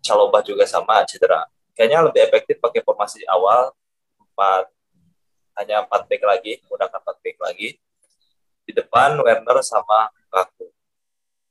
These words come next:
Untuk prediksinya, sepertinya Chelsea akan menang satu nol lah, paling kecil ya.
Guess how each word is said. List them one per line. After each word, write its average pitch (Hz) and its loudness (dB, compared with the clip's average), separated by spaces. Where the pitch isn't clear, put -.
Untuk 123 -2
prediksinya, 147 2
sepertinya 160 -2
Chelsea 139 0
akan 123 0
menang 110 -4
satu 113 -6
nol 110 0
lah, 107 0
paling 98 -2
kecil 95 -4
ya. 87 -2